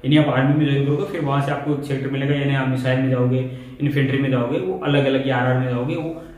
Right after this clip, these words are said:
या किसी रेजिमेंट में जाओगे, तो वहाँ पर अलग-अलग प्रकार का काम होगा। लेकिन एसएससी जीडी के द्वारा आपकी ड्यूटी डिसाइड होगी कि आप कौन सी फोर्स में सेलेक्ट हुए हो।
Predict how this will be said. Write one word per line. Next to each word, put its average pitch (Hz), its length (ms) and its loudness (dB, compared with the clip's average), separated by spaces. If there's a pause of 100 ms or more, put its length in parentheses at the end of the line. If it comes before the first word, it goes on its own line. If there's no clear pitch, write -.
(200)
या 147 120 4 (360)
किसी 143 160 0
रेजिमेंट 131 420 2
में 131 100 -2
जाओगे, 127 240 0
तो 151 80 0
वहाँ 139 240 0
पर 151 180 -4
अलग-अलग 139 340 0
प्रकार 127 280 -4
का 165 60 0
काम 135 200 -2
होगा। 101 360 -6 (320)
लेकिन 127 340 -2
एसएससी 170 360 -4
जीडी 151 300 2
के 160 60 4
द्वारा 151 260 2
आपकी 147 220 0
ड्यूटी 131 320 -2
डिसाइड 135 320 -4
होगी 127 200 -4
कि 185 100 -6
आप 165 260 -6
कौन 160 220 0
सी - 100 -6
फोर्स 151 340 -2
में 180 80 -6
सेलेक्ट 175 380 -2
हुए 135 80 4
हो। 123 220 -2